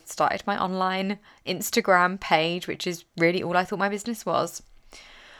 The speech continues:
And I was trying <laughs> to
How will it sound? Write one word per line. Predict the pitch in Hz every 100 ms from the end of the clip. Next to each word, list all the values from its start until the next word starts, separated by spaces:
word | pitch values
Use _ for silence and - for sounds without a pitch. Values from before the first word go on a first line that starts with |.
| - _
And | 233 233 233 233 240 226 214 _ _ _ _ _ _ _ _ _ -
I | 233
was | 277 311
trying | - - 233 311 247 170 175 240 330 _ _ _
<laughs> | 262 - 269 233 262 - _ - - - - - - - _ -
to | - 240 233 226 220 214 220